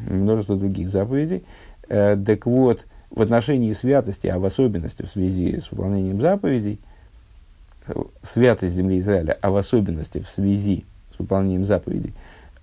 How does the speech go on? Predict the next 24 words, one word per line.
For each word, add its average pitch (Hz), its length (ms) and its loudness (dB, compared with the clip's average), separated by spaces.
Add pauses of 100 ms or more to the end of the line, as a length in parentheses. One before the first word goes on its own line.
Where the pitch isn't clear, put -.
"Год 101 380 2
зихер 95 460 0
штоев 202 380 2
гитон 110 580 2
дур 160 240 2
хидна 160 540 -2
вензайзайн 113 640 0
на 135 160 2
райн 151 300 0
эрец 160 220 -4
Исруэль". 135 280 -2
Вот 135 220 -2
эта 185 340 2
идея, 131 360 4
она 107 180 2
осуществилась 101 640 -2
только 196 320 2
тогда, 117 380 2
когда 104 220 0
евреи 110 280 2
зашли 107 400 -2
в 123 60 -2
землю 101 320 0
Израиля. 87 320 -8